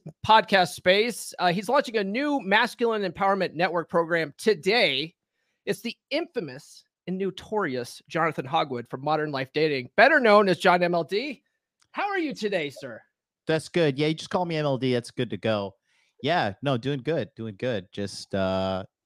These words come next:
Speaker 2: you know, wrapping up some, uh, enrollment stuff right here.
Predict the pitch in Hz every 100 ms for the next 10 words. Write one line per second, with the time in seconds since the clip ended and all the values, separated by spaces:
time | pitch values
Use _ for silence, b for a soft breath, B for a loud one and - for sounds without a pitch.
0 | _ 107 98 95 95 98 101 95 98 -
1 | - 98 95 92 95 98 101 - _ _
2 | _ _ - _ _ _ _ _ 95 92
3 | 95 - 95 104 120 120 - 120 117 -
4 | 117 110 120 117 120 123